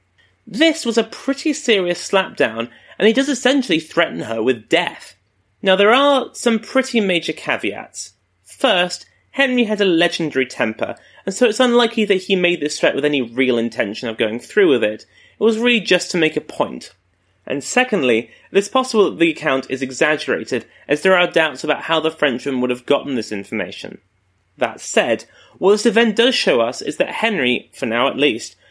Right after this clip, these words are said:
had no need for a partner in political affairs, especially in times as potentially perilous as during times of rebellion. He had advisors,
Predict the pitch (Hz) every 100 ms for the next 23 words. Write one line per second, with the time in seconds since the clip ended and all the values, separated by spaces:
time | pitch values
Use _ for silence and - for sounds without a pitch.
0 | _ - 185 196 208 190 202 214 - 180
1 | - - 180 - 135 127 127 131 120 -
2 | 117 - 131 101 - 107 - _ _ _
3 | _ - 147 - 190 - 170 156 156 139
4 | 139 139 - 147 156 147 147 - - 214
5 | 131 104 - - _ - 156 156 160 156
6 | 156 135 131 135 127 139 135 - - -
7 | _ _ _ _ _ - 180 160 220 220
8 | 156 147 135 120 113 -